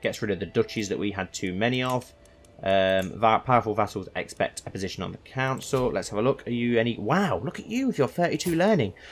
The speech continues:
Um, let's offer you a ward. You can have... Yeah, let's send our daughter to you. Send proposal.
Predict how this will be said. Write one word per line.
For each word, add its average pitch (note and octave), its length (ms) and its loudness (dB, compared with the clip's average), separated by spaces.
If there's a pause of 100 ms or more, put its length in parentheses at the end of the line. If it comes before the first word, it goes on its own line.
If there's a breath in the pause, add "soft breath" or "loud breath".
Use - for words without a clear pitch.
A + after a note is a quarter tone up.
(200 loud breath)
Um, D#3+ 480 4 (260)
let's - 760 -2 (1700)
offer C#3+ 180 -4
you C#3 120 4
a A#2 80 4
ward. A#2 580 4 (560 soft breath)
You B2+ 420 0 (120)
can A2 200 -8
have... A#2 640 -2 (1900)
Yeah, C3 320 2
let's C3 140 -8
send C3+ 120 -2
our A2+ 100 6
daughter G2 300 -4
to - 140 -8
you. C#2+ 140 -6 (2500)
Send G2 320 -4
proposal. F2+ 500 -4